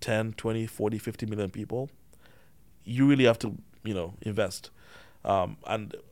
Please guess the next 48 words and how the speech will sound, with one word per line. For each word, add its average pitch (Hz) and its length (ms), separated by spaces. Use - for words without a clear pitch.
unless 139 260
we 127 60
do 120 160
those 113 200
things, 135 420
we 107 100
won't 107 240
unlock 98 560
that 101 160
next 95 260
level 92 320
of - 220
opportunity, 92 500
which 113 220
I 110 100
know 110 300
is, 101 260
is 101 100
something 104 240
that 95 80
we 98 100
can 95 280
do. - 240
Um, 92 400
uh, 98 280
so 117 300
I, 73 180
I, 123 340
I 143 60
just 135 140
think, 123 280
you 110 80
know, 101 160
as 107 140
a 107 40
company, 110 600
obviously, 95 380
you 107 120
know, - 200
going 120 220
through 117 140
a - 20
recession 107 500
and 95 140
going 104 180
through 101 200
an 95 80
economic 95 340